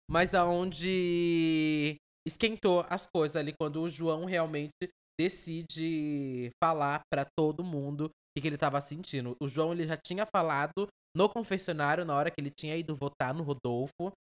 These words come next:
é, ele tava organizando meio que esse sentimento dele, e no dia do jogo da discórdia,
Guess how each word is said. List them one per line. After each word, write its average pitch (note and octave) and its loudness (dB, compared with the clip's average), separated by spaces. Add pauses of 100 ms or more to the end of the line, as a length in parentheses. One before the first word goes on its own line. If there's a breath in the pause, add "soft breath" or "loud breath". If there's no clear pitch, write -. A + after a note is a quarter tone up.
(200)
é, B2+ 0
ele D3+ 0
tava D#3+ 0
organizando D3+ 0
meio D3 2
que D3 -6
esse C#3+ -2
sentimento C3 -6
dele, E3+ 0 (300)
e F3+ 0
no G#3 0
dia F3+ 2
do D#3+ 2
jogo D3+ 0
da D3+ 2
discórdia, F#3+ 0